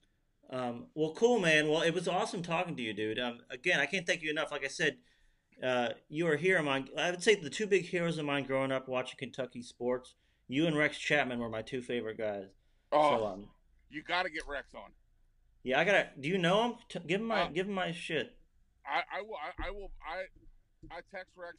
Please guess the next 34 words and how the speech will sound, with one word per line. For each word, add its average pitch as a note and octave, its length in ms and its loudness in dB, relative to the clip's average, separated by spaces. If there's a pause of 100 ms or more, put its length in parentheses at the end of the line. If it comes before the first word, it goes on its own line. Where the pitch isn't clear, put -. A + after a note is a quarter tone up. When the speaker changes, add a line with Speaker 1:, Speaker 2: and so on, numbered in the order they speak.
(100)
Speaker 2:
occasionally. D#3+ 540 -14 (380)
Um, B2 480 -8 (160)
Matt D#3 280 -4
knows D#3 220 -8
him D#3+ 200 -12 (120)
very, D3 340 -6
very C3 280 -10
well. G2+ 240 -16 (880)
Speaker 1:
All C3+ 160 -4
right. F#2 260 -4
Well, A#2 360 -4 (360)
yeah, A#2+ 300 -2
he's, E3 240 0
he E3+ 180 2
was, G3 220 2
he E3+ 200 -2
was, F3+ 300 0 (100)
he F#3+ 220 -2
was, D#3 280 4
um, A#2+ 360 -2 (300)
the B2 80 -6
Michael C3+ 300 0
Jordan B2+ 420 -2
of A2+ 120 -6
Kentucky A#2 480 -8
when G2 140 -10
I G2+ 120 -10
was F#2 120 -14
a - 40 -20
kid. G2+ 340 -6 (360)
Speaker 2:
Oh, G#3+ 280 -2
Speaker 1:
Um, A2 200 -6 (560)
Speaker 2:
he A3 140 -12
was G3 160 -10